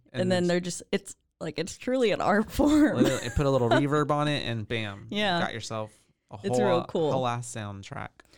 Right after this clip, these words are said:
Speaker 1: Um, but with that opening title sequence, so the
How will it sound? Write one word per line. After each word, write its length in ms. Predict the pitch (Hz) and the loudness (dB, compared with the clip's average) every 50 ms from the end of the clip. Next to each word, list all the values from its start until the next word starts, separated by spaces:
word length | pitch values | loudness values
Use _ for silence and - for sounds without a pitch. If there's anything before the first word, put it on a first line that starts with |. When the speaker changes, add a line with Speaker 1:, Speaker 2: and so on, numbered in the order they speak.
| - _ _ _ _ - | -20 _ _ _ _ -2
Speaker 1:
Um, 320 | 214 220 196 185 180 175 | 0 2 2 0 0 -2
but 300 | 175 247 262 233 - - | 0 2 2 2 2 2
with 160 | 208 269 269 | 2 0 2
that 180 | 302 269 240 - | 2 -2 -2 0
opening 320 | 202 202 190 - 175 175 170 | -2 -2 -2 0 -2 -2 -2
title 260 | - 170 165 160 160 | -2 -2 -2 -2 -2
sequence, 420 | - - 151 - 160 151 - - | -4 -6 -4 -2 -2 -4 -4 -4
so 200 | - - 185 185 | -2 -2 0 0
the 340 | 160 175 175 170 165 160 - | 0 2 2 2 0 0 -2